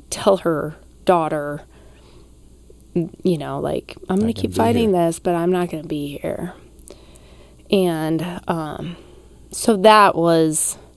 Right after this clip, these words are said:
Speaker 2: I can a hundred percent relate to that piece because we've got, I recently, we got all this news within the last six months
Speaker 1: Right.
Speaker 2: to a year. You know, that diagnosis of, hey, the cancer spread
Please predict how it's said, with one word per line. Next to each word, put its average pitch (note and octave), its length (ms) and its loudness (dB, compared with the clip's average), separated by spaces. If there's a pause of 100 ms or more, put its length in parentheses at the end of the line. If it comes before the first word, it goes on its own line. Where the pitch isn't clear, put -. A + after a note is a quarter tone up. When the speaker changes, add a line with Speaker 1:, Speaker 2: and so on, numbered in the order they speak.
(280)
Speaker 2:
I G#2 120 0
can A2+ 240 -4
a D#2+ 80 -6
hundred F#2 300 -6
percent - 380 -8
relate E2 420 -8
to - 120 -10
that F2 460 -8
piece F2+ 340 -6
because E2+ 720 -6 (880)
we've F2 460 -4
got, - 340 -8
I F2 120 -4
recently, E2+ 840 -4
we F2 180 -6
got F2+ 280 -4
all E2 160 -6
this - 260 -8
news D#2 520 -8
within F2+ 320 -8
the F2 60 -6
last F2+ 540 -8
six - 240 -10
months F2+ 300 -8
Speaker 1:
Right. E3+ 200 -8
Speaker 2:
to F#2 100 -2
a F2+ 40 0
year. F#2 300 -4 (720)
You F2+ 100 -2
know, E2+ 300 -8
that E2+ 280 -6 (260)
diagnosis E2+ 720 -6
of, D#2+ 320 -10 (100)
hey, E2 300 -4
the D#2+ 140 -12
cancer F2 420 -10
spread F2 560 -6